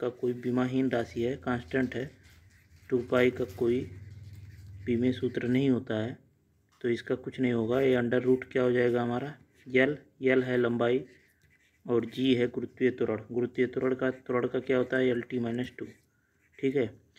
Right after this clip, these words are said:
देखिए रूट है तो दोनों पक्षों का वर्ग कर दीजिए, यहाँ पे लिख दीजिएगा दोनों पक्षों का, दोनों पक्षों का वर्ग करने पर, दोनों पक्षों का वर्ग करने पर तो ये हो जाएगा हमारा,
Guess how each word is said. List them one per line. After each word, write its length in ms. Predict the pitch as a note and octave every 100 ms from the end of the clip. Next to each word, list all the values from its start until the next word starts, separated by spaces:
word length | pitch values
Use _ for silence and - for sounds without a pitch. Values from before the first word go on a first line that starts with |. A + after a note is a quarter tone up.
| _ _ B2
देखिए 460 | A#2+ C3 A2 A2
रूट 280 | A2+ C3 C3
है 100 | C#3+
तो 120 | C#3
दोनों 220 | A#2+ B2
पक्षों 320 | B2 B2 - C3
का 100 | A#2+
वर्ग 220 | A#2 A2+
कर 140 | B2
दीजिए, 340 | A#2+ A#2 C3 D3 _ _ _ _ _
यहाँ 180 | A#2+ A#2+
पे 120 | A#2
लिख 140 | A#2 A#2+
दीजिएगा 460 | A#2+ A2+ A#2 A#2+
दोनों 280 | B2 A#2 A#2
पक्षों 380 | A#2 A2+ - A#2
का, 180 | A#2+ B2+ - _ _ _ _ _ _ _ _
दोनों 260 | A#2+ A#2 B2
पक्षों 460 | B2 A#2+ - - B2
का 160 | -
वर्ग 280 | A#2 A#2+ A2+
करने 320 | - A2+ G#2+
पर, 180 | G#2+ - - - - - _ _ - - _ - _
दोनों 260 | A#2+ A2+ A#2+
पक्षों 420 | A#2 A2 - B2+
का 160 | A2 A#2+
वर्ग 320 | A#2+ A#2+ A#2 -
करने 260 | A#2 A#2 A2
पर 240 | A2+ C3 - _ - _ _ _ _
तो 120 | C3 B2+
ये 220 | G#3+ C3
हो 180 | A#2+ A#2+
जाएगा 360 | B2 A2+ A2
हमारा, 340 | A2+ A2 A#2